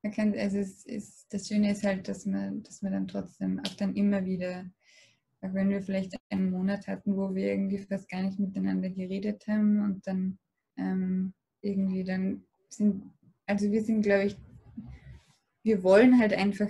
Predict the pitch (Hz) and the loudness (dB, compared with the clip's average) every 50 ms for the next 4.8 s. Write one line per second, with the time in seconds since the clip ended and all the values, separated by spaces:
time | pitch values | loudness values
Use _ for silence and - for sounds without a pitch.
0 | - - - 208 202 202 196 196 - 214 208 208 - - - 202 202 196 196 196 | -2 -6 -4 0 0 2 0 2 2 0 0 0 0 -2 0 0 0 2 2 0
1 | 196 180 185 180 185 185 180 - - - 185 175 175 170 - - - 196 190 196 | 0 0 -2 -4 -6 -8 -10 -12 -10 -6 -4 -2 -2 -2 -2 -2 -4 -4 -2 -2
2 | 196 196 190 180 185 196 202 214 214 208 208 202 196 196 190 196 190 196 196 196 | -2 0 0 0 0 0 0 2 2 2 2 2 0 0 0 0 0 0 0 -2
3 | 190 190 196 196 196 196 - 196 196 190 - 190 190 190 185 185 185 190 190 190 | -2 -2 -2 -2 -4 -4 -6 -6 -8 -4 -2 -2 0 0 0 0 -2 -4 -4 -4
4 | 190 190 190 190 185 185 190 190 190 180 170 202 202 208 214 | -4 -2 -2 -2 -2 -2 -2 -2 -2 -2 0 0 2 2 2